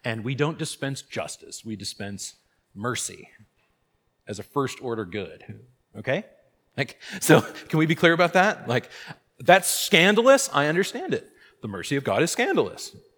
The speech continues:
okay? Uh, but that's what's on offer. Um, and, uh, I want you to hear that 'cause I think that's really key. And, um, and, and I would say, look, there are only two things that, that,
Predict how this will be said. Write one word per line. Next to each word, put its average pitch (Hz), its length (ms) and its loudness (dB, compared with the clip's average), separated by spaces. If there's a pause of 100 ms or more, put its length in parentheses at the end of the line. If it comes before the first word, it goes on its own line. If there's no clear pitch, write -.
(280)
okay? - 200 -12 (540)
Uh, 110 240 -2 (240)
but - 180 -4
that's 117 260 0
what's 120 140 -4
on 98 120 -4
offer. - 280 -10 (440)
Um, 98 320 -10 (300)
and, 95 240 -6
uh, 95 220 -4
I 107 60 -10
want 117 180 -6
you 117 60 -8
to 98 40 -8
hear 110 120 -6
that 92 180 -6
'cause 90 120 -14
I 87 60 -12
think 110 160 -12
that's 95 160 -14
really 120 320 -2
key. 98 360 -8
And, 92 300 -12
um, 90 300 -12 (140)
and, 98 340 -12
and 110 140 -6
I 117 60 0
would 123 120 -4
say, 98 220 -4 (280)
look, 110 260 -8 (720)
there 127 140 0
are 135 160 -4
only 165 260 2
two 143 180 -4
things 101 460 -8
that, 90 380 -10
that, 98 200 -10